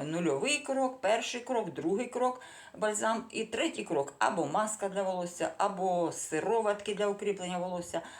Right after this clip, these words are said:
або що. І четвертий крок, там є: у нас гелі для укладки, укладання волосся, таке інше. Ну, ге-, гелем я не користувалась, щіткою я собі сьогодні, е, під чалму, волосся було ще вологе, я його взяла під чалму, прибрала, щоб дуже феном його не, не пересушувати. А чолка у мене залишилась ось так наверх, да?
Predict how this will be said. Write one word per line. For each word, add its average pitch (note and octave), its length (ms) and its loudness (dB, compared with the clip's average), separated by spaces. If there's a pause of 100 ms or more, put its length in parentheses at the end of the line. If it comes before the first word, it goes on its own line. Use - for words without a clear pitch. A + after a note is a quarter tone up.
(160)
або A3 260 0
що. C#4+ 220 4
І - 160 -2
четвертий D4 440 0
крок, A3+ 300 -2
там F#3 180 2
є: F#3 140 2
у E3 40 2
нас D3 200 -2
гелі G#3 400 2
для G3 260 2
укладки, F3 680 0
укладання D#3+ 460 -2
волосся, D#3+ 300 -6
таке E3 240 -6
інше. - 280 -6 (340)
Ну, C4 100 2
ге-, A3+ 340 2
гелем A3+ 280 4
я G3 140 2
не F3 100 0
користувалась, B3 520 0
щіткою F3 400 0
я F3+ 100 4
собі F3+ 240 -4
сьогодні, E3+ 420 -2 (400)
е, D#3 80 4
під F#3+ 200 -2
чалму, A#3+ 500 4 (200)
волосся F3+ 420 2
було F3+ 160 2
ще F3 140 2
вологе, G3 360 4
я E3 120 4
його E3 120 2
взяла E3+ 180 2
під E3+ 160 -4
чалму, D#3 300 0
прибрала, D#3 440 4
щоб C3 200 -6
дуже C3+ 160 -4
феном C#3 360 -2
його C3+ 140 -4
не, C3+ 160 -4
не C#3 140 -6
пересушувати. C#3 720 -6 (300)
А E3+ 200 6
чолка A3+ 420 2
у - 20 2
мене E3 300 2
залишилась F3 440 2
ось D#3 120 -2
так F3+ 180 -4
наверх, D3+ 360 0
да? F3+ 140 0